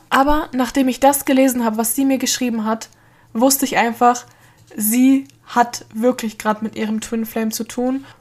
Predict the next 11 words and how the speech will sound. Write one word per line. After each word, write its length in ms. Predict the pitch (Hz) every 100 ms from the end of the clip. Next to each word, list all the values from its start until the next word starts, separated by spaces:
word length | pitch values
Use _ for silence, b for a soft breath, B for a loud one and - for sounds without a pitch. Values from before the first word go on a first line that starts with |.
| _
und 240 | 240 247 -
es 160 | 226 247
ist 140 | 226
super 300 | 262 254 208
interessant, 560 | 226 - - 220 220 220
deswegen 580 | - 226 220 220 220 - _ -
bleibt 260 | 285 302
auf 120 | 262
jeden 240 | - 233 226
Fall 240 | - 208
dran 340 | 202 247 254